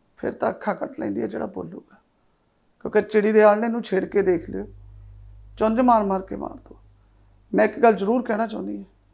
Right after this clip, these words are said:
ਬਈ ਲੜਾਈ ਲੜਨੀ ਆ ਬੰਦੇ ਦੇ ਪੁੱਤੋਂ ਤਾਂ ਮੇਰੇ ਨਾਲ ਲੜੋ ਨਾ। ਮੈਂ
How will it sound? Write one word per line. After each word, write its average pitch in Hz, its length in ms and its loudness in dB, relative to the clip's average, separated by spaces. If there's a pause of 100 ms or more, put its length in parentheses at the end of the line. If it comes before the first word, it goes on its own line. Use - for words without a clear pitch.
(720)
ਬਈ 214 80 8
ਲੜਾਈ 214 420 10
ਲੜਨੀ 240 440 8
ਆ 269 80 6
ਬੰਦੇ 208 500 10
ਦੇ 262 100 8
ਪੁੱਤੋਂ 226 460 4 (680)
ਤਾਂ 240 80 2
ਮੇਰੇ 214 200 0
ਨਾਲ 240 140 4
ਲੜੋ 220 200 4
ਨਾ। 277 260 -4 (1900)
ਮੈਂ 233 140 8